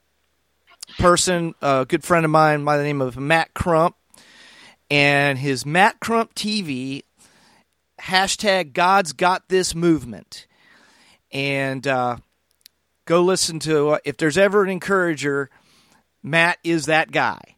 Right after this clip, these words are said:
And finally, um, another,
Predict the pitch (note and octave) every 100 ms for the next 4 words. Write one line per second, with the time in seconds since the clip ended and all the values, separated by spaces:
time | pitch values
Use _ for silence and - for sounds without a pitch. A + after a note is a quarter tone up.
0 | _ _ _ _ _ _ _ _ _ -
1 | _ _ F#3+ - B3+ C#4+ C#4+ G3 F#3 F3
2 | D#3 _ F3 D#3+ D3 C#3 A#2+ _ _ _
3 | _ _ _ _ _ _ _ - F3 G#3+
4 | G3+ F3